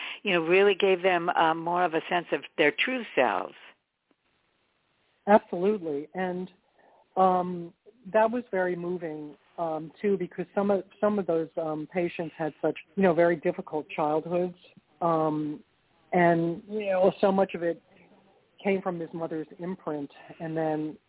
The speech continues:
Speaker 2: it just carried on in childhood. So, um, the fact that they were able to overcome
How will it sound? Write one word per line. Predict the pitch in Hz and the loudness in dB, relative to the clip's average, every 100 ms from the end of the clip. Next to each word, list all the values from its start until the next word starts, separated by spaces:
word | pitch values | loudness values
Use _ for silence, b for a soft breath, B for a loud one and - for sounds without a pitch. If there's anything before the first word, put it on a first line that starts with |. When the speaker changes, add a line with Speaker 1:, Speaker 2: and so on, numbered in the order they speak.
| - | -8
Speaker 2:
it | 170 151 | -6 -2
just | 160 151 - | -2 -4 -4
carried | 165 156 156 | 0 2 2
on | 156 151 147 | 0 0 -2
in | 139 | -2
childhood. | 165 156 165 160 143 135 _ | 0 2 2 0 -8 -8 _
So, | 170 160 156 b b b b b _ - | 2 4 2 b b b b b _ 0
um, | 175 170 170 170 170 - | 4 6 4 2 -4 -2
the | 185 | -2
fact | - 185 180 | 4 2 2
that | 170 | 0
they | 180 160 | 2 2
were | 156 | 4
able | 160 156 156 | 2 0 -4
to | - | -4
overcome | 170 156 151 - 185 180 147 147 | -4 -4 -8 -6 -2 -2 -4 -8